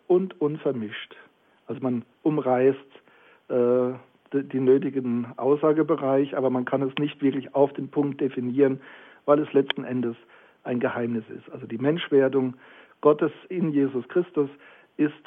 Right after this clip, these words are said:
Geheimnis, äh, bei aller Theologie, bei allen Begriffen, die da verwendet werden und auch, äh, man hatte noch weitere Betrachtungsweisen gefunden, also die hypostatische Union,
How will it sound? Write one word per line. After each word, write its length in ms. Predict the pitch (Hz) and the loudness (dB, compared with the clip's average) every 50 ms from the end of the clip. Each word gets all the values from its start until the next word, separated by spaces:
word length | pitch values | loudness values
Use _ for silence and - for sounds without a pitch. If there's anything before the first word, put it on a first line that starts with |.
| - - _ | -20 -14 _
Geheimnis, 540 | - 123 110 107 120 143 165 170 175 175 175 - - - - - | -8 -8 -6 -2 -2 -2 -2 -2 -2 -4 -6 -8 -16 -20 -18 -12
äh, 420 | - - 139 131 135 135 131 131 131 135 135 - - _ _ _ _ _ | -4 0 2 2 4 4 2 2 0 -4 -8 -14 -20 _ _ _ _ _
bei 120 | - 123 | -8 -6
aller 220 | 117 131 139 139 135 | -4 0 0 0 0
Theologie, 540 | 135 - 123 117 120 117 123 143 160 160 160 | 0 -2 -4 -4 -4 -4 -4 -4 -4 -2 -2
bei 100 | 143 123 | -2 -2
allen 200 | 120 127 127 117 | -2 -2 -2 -4
Begriffen, 380 | 123 113 - - 151 - - | -6 -6 -4 -6 -6 -4 -4
die 80 | 147 135 | 0 0
da 120 | 139 135 | 0 0
verwendet 400 | - 143 127 131 135 131 120 120 | 0 2 2 2 2 2 2 2
werden 400 | 127 127 123 120 127 123 120 123 - - - _ _ _ _ _ _ _ | 2 2 2 2 0 -4 -6 -6 -12 -16 -20 _ _ _ _ _ _ _
und 140 | - 139 127 | -14 -12 -8
auch, 200 | 123 123 120 - - _ - - - - - - - - _ _ | -8 -8 -10 -10 -18 _ -20 -20 -20 -20 -20 -20 -20 -20 _ _
äh, 60 | - 120 113 113 117 113 117 113 - - - - _ _ - - - - | -10 -8 -6 -6 -6 -6 -8 -12 -18 -20 -20 -20 _ _ -20 -20 -20 -18
man 200 | - - 127 120 | -14 -12 -6 -6
hatte 180 | 131 - - | -4 -4 -4
noch 160 | 120 117 - | -6 -4 -2
weitere 280 | 131 123 131 135 135 131 | 2 2 2 4 2 0
Betrachtungsweisen 880 | 123 127 131 127 - 143 139 - - 147 139 - 139 131 135 135 143 135 | 2 2 0 2 2 -2 -2 0 0 -2 0 4 4 4 4 4 2 -2
gefunden, 320 | - - 160 151 151 147 | -2 0 0 0 0 -2
also 200 | 143 131 135 131 | -4 -4 -4 -4
die 100 | 117 123 | -2 -2
hypostatische 680 | 127 131 123 131 123 - - 131 120 123 117 117 120 127 | -4 -2 -2 -4 -6 -4 -4 -2 0 0 -2 -2 -6 -4
Union, 560 | 131 127 123 127 151 156 165 160 160 151 | -2 -2 2 4 4 4 4 4 2 -2